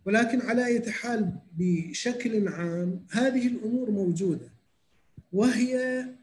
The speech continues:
أن هؤلاء أيضا، يعني هؤلاء القيادات والريادات والقيمين على هذه المؤسسات هم في الواقع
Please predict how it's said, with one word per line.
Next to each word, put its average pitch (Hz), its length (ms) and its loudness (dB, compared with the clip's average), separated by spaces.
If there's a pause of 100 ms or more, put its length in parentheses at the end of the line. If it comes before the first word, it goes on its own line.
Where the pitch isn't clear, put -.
(380)
أن 175 560 2 (540)
هؤلاء 220 640 0
أيضا، 156 400 0 (720)
يعني 160 340 0
هؤلاء 175 540 0
القيادات 170 880 0
والريادات 156 840 -4
والقيمين 160 800 0
على 156 340 -6
هذه 170 540 2
المؤسسات 156 960 -4 (300)
هم 254 120 0
في 269 120 0
الواقع 277 600 2